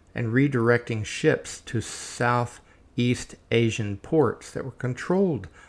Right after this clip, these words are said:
by Francis's company, Glenn Defense Marine Asia. This allowed him to severely overcharge for his services, for fuel, security, supplies, and other husbandry agent.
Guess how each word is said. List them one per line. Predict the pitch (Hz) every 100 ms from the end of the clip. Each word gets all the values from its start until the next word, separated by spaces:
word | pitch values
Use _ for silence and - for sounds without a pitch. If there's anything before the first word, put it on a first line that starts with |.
| - _
by | 107 107
Francis's | - - 117 113 - 104 101 101
company, | - - 120 - 98 85 - _ _ - - _ _
Glenn | - 120 113 110
Defense | 107 - 107 110 -
Marine | 117 113 117 104 104 104 -
Asia. | 123 101 92 - -
This | 180 254
allowed | 240 190 160 147
him | 135 143 147
to | 127
severely | 113 110 98 92 117 202 233 110 101 104 -
overcharge | 143 156 147 - 123 104 107 110 -
for | - 113
his | 104 135
services, | - 180 135 95 - - - - - _
for | - 98
fuel, | - 151 127 95 - - _
security, | - 120 - 127 107 82 78 - -
supplies, | - 135 - 135 120 104 - - - - _
and | 127
other | 127 117 104
husbandry | 117 101 110 104 104 104
agent. | 104 110 101